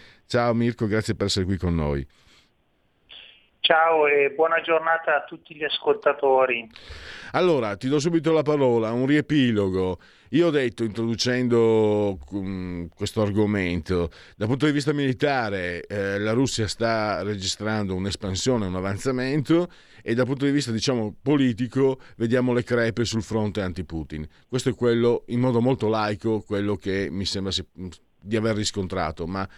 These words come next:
Speaker 1: a te la parola per spiegarci come stanno andando le cose.
Speaker 2: Sì, eh,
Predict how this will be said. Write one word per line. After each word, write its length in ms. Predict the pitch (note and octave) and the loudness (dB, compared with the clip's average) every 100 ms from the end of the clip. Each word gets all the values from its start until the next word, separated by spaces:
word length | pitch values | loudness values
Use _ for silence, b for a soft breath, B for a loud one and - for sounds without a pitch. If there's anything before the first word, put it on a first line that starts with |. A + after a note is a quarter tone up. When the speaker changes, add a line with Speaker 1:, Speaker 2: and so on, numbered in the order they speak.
| B | B
Speaker 1:
a 100 | F#2+ | -10
te 100 | G2+ | -2
la 140 | C3+ C3 | -2 0
parola 320 | A#2 B2+ A#2+ | 0 0 0
per 100 | G#2+ | -4
spiegarci 480 | - G2+ A2 - G#2+ | -8 -6 -6 -6 -10
come 200 | F#2+ G2 | -10 -10
stanno 220 | G#2 G2 | -10 -10
andando 320 | F#2 G2 F#2+ | -8 -8 -8
le 140 | F2 D#2 | -8 -10
cose. 340 | C#2+ C#2 C2 _ b b b b b b _ _ _ _ _ _ _ b b b b b _ - | -16 -16 -20 _ b b b b b b _ _ _ _ _ _ _ b b b b b _ -2
Speaker 2:
Sì, 220 | G3+ F#3+ - | 0 0 2
eh, 460 | D#3 C#3+ C3+ - | 2 4 0 -4